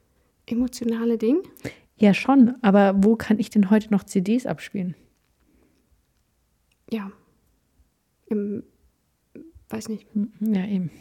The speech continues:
Speaker 1: <laughs> Im C-D-Spieler der Kinder. <laughs> Nicht
Speaker 2: Ja.
Speaker 1: mal mehr im Auto.
Speaker 2: Ja.
Speaker 1: Ja,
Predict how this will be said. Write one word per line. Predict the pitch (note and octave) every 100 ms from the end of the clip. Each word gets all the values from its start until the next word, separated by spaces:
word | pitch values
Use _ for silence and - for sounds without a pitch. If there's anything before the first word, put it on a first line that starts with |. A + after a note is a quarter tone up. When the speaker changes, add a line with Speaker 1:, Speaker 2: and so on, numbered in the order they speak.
| - - - -
Speaker 1:
<laughs> | - C#4+ - - - -
Im | A3
C-D-Spieler | - - A3 - - A#3
der | A3+ A3+
Kinder. | A#3+ A#3 G#3+ - _ -
<laughs> | - - - - - - - -
Nicht | G#3
Speaker 2:
Ja. | F#3+
Speaker 1:
mal | F3+
mehr | E3
im | D#3
Auto. | F3 G#3+ G3 - _ - - - - _ _ -
Speaker 2:
Ja. | G3+
Speaker 1:
Ja, | F3+